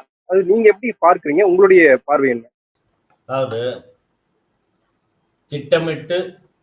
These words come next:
Speaker 2: தமிழகம் முழுவதும் பல்வேறு பகுதிகளில் இருந்து நிறைய பணம் கொடுத்து, அதே போல வெறியூட்டப்பட்டு பலரையும் கொண்டு வந்து மதுரை சுத்தி எல்லா பகுதிகளில் வந்து அவங்க சேர்த்திருந்தாங்க.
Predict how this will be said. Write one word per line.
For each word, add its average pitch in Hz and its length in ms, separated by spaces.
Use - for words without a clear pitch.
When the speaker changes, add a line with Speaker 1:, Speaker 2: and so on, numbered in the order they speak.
Speaker 2:
தமிழகம் 147 520
முழுவதும் 139 760
பல்வேறு 135 400
பகுதிகளில் 123 600
இருந்து 123 440
நிறைய 135 320
பணம் 139 300
கொடுத்து, 135 560
அதே 135 220
போல 147 180
வெறியூட்டப்பட்டு 135 1000
பலரையும் 147 420
கொண்டு 127 240
வந்து 117 460
மதுரை 151 300
சுத்தி 127 280
எல்லா 127 260
பகுதிகளில் 131 600
வந்து 123 180
அவங்க 104 260
சேர்த்திருந்தாங்க. 120 640